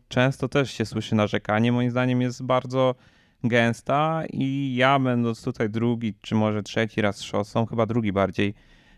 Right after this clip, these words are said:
albo drugi rok, może tak bym powiedział, e, z szosą, mm, no to nadal jestem w stanie znaleźć drogi, którymi nie jechałem, a nawet jak tu wracam, no to tak jak dzisiaj chociażby jechałem i, i nie kojarzyłem, co będzie za te pięćset, tysiąc metrów,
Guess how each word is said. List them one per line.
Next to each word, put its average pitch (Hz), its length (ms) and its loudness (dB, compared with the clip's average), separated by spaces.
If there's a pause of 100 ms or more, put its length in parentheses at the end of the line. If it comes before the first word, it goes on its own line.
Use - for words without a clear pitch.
albo 104 220 0
drugi 104 260 -2
rok, 95 220 0
może 95 220 -4
tak 95 160 -4
bym 95 120 0
powiedział, 101 600 0
e, 101 360 -2
z - 80 -14
szosą, 143 640 -2
mm, 123 460 0
no 131 80 0
to 139 100 -4
nadal 151 260 2
jestem 156 240 0
w - 20 -8
stanie 156 600 2
znaleźć 147 360 0
drogi, 131 220 2
którymi 123 300 -2
nie 117 120 2
jechałem, 139 640 2
a 131 60 0
nawet 123 180 -2
jak - 120 -8
tu 113 140 -2
wracam, 113 460 4
no 117 80 2
to 107 240 0
tak 113 140 -4
jak 104 140 -2
dzisiaj 101 500 -2
chociażby 107 480 -2
jechałem 110 500 2
i, 104 380 -4
i 107 80 -6
nie 110 120 0
kojarzyłem, 117 640 2
co 104 180 0
będzie 101 300 0
za 98 140 -4
te 104 200 -4
pięćset, 104 400 -4
tysiąc 104 360 -4
metrów, 110 380 -2